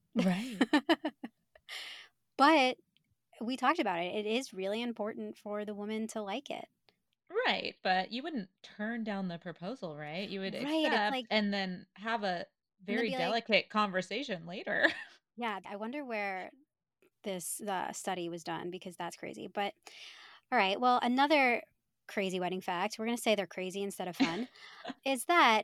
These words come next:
Speaker 2: people on average visit four retailers and view around twenty-seven rings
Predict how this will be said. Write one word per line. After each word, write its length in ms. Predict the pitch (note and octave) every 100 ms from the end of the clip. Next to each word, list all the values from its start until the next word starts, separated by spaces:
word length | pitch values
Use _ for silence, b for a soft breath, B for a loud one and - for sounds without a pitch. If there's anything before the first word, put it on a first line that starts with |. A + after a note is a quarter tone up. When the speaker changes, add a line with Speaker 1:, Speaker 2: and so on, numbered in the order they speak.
| - -
Speaker 2:
people 260 | E4 F4+
on 340 | F4+ F4 D4 D4+
average 500 | A#3 A3 G#3+ G#3+ G3+
visit 320 | G#3 G3+ G3+ -
four 440 | - - C4+ E4+
retailers 840 | C4+ A3+ - G3+ F#3+ F3+ F3+ F#3 -
and 240 | G3+ G3
view 400 | F#3 A3 A3+ A3+
around 380 | - G3+ G3 F#3+
twenty-seven 760 | - A3 A3+ A3+ - G3 F#3+ F#3
rings 460 | F3 F3+ G#3+ B3